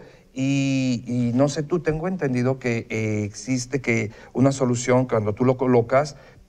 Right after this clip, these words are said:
que cuando ya está sano, que es la, el tejido que está, em, que no está dañado, porque uno al momento de remover, pues, remueve el tejido que tú mencionaste, que está infectado.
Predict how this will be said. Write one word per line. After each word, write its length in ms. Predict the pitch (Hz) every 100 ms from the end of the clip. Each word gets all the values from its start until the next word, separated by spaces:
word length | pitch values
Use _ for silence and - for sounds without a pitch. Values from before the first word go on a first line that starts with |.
| -
que 320 | 131 123 123
cuando 440 | - 120 117 113 110
ya 300 | 131 151 165
está 380 | - - 143
sano, 580 | 135 - 127 123 127 135
que 200 | 117 104
es 240 | 107 110 120
la, 220 | 123 117
el 260 | - 104
tejido 560 | - 110 - 131 123 127
que 80 | 117
está, 460 | - 123 120 110 - - - -
em, 360 | 110 104 104 - -
que 120 | 117
no 100 | 123
está 220 | 151 165
dañado, 580 | 156 143 127 113 123 165 - - _ _ - -
porque 200 | 120 110
uno 320 | 117 131 147 143
al 120 | 131
momento 340 | 123 135 131
de 80 | 160
remover, 400 | 151 147 131 139
pues, 160 | 127 113
remueve 480 | 113 113 117 113
el 120 | 127 120
tejido 380 | 117 113 117
que 100 | 113
tú 120 | 104 113
mencionaste, 500 | 123 127 185 185 110
que 60 |
está 220 | 110 120
infectado. 680 | 120 123 127 117 - 107 92